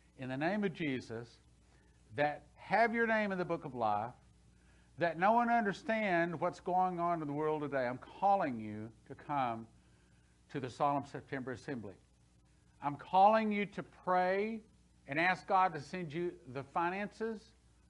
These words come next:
the days off, the transportation, the whatever, the whatever, the whatever it takes to get there. Bring your body, bring your heart, your time, bring your Bible, and come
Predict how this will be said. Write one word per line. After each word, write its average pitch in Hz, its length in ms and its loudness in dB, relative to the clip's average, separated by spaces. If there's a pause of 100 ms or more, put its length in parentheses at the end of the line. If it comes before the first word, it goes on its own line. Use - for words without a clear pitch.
(140)
the 135 80 -2
days 165 440 0
off, 202 320 6 (380)
the 143 80 -2
transportation, 170 960 -4
the 135 80 2
whatever, 170 420 0
the 151 120 -4
whatever, 160 420 0
the 143 120 -6
whatever 147 500 -2
it 117 160 -12
takes 139 220 -8
to 139 80 -16
get 123 260 -12
there. - 160 -20 (960)
Bring 185 320 -2
your 208 180 4
body, 175 440 6 (880)
bring 202 260 -4
your 220 160 0
heart, 190 400 4 (100)
your 151 120 -8
time, 135 560 0
bring 185 180 -2
your 202 120 -2
Bible, 190 480 6 (760)
and 151 200 -6 (100)
come 214 420 2